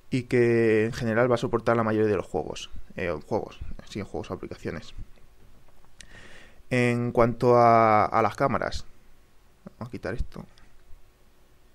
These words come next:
En cuanto a las cámaras, eh,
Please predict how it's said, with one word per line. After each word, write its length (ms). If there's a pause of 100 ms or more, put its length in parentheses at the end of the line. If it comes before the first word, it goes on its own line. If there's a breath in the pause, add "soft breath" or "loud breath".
(680)
En 160
cuanto 200
a 40
las 120
cámaras, 520 (200)
eh, 560